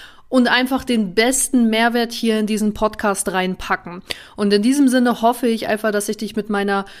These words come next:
neu gewonnenen Energie ganz besonders anstecken kann, weil es einfach nur mega Spaß macht, in so einen Flow zu kommen, mit so einem High Energy, High Vibe, ja,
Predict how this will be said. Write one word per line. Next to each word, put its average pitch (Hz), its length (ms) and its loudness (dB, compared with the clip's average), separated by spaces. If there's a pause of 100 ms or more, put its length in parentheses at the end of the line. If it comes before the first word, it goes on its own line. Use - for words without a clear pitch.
(120)
neu 214 260 2
gewonnenen 220 600 0
Energie 208 520 -4
ganz 220 360 -2
besonders 220 480 -2
anstecken 214 680 0
kann, 208 360 -2
weil 202 120 0
es 202 120 -4
einfach 208 340 -4
nur 202 120 0
mega 233 440 0
Spaß 220 460 0
macht, 208 240 -2
in 202 100 -2
so 208 120 0
einen 214 120 -2
Flow 208 320 0
zu 226 200 -6
kommen, 202 280 -2
mit 196 140 -4
so 208 100 -2
einem 202 240 -4
High 214 180 0
Energy, 208 500 -2
High 190 280 -2
Vibe, 202 340 -2
ja, 208 240 0